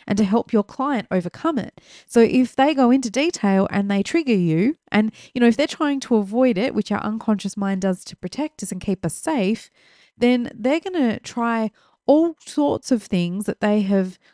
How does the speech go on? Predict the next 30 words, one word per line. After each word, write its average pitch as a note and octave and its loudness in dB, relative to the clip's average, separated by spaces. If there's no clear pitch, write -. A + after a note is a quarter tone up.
learned, A3 4
they've G3 -2
learnt G#3+ 4
behaviour A3+ 2
to - -10
keep - 2
themselves B3 -2
safe F#3 -2
to - -12
do A3+ 4
that, F3+ 2
then A#3 4
the A#3 6
chances C#4+ 2
are A#3+ 2
it B3 0
is C4 0
going A3+ 2
to F3+ -2
trigger F3+ -2
you F3+ 0
if - -6
you A3 0
have G3 0
not G#3 2
truly G#3+ -6
resolved F3+ 0
that - -2
for F#3 2
yourself, - -2